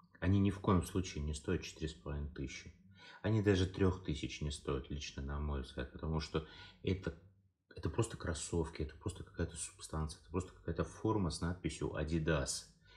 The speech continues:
Если бы здесь не было надписи «Adidas», мы бы все прошли мимо. Но посмотрите, вот они мне, честно, вообще не нравятся. И я могу сказать вам одно, что лучше иметь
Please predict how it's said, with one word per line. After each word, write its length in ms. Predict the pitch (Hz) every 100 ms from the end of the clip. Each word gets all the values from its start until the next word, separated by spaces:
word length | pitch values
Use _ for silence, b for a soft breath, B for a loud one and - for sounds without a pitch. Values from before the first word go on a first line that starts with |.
| B
Если 200 | 85 -
бы 60 | 92
здесь 180 | 98 98
не 140 | 95
было 200 | 82 82
надписи 440 | 87 78 - -
«Adidas», 480 | 78 78 98 135 -
мы 100 | 92
бы 140 | 87 78
все 220 | - -
прошли 420 | - 78 - 95
мимо. 440 | 92 90 71 62 B B B B -
Но 60 |
посмотрите, 600 | 113 - 123 120 98 78
вот 180 | 78 -
они 200 | 95 113
мне, 220 | 139 113 82
честно, 420 | - 85 - 69
вообще 360 | 82 - 87
не 100 | 78
нравятся. 680 | 73 69 69 67 - - - B B B B
И 80 | 95
я 160 | 127
могу 220 | 113 101 101
сказать 400 | - 92 95 85
вам 240 | 85 85
одно, 500 | 85 85 76 65 B B B B B
что 280 | - - 92
лучше 640 | 104 113 - - 85 82
иметь 580 | 92 90 95 85 78 -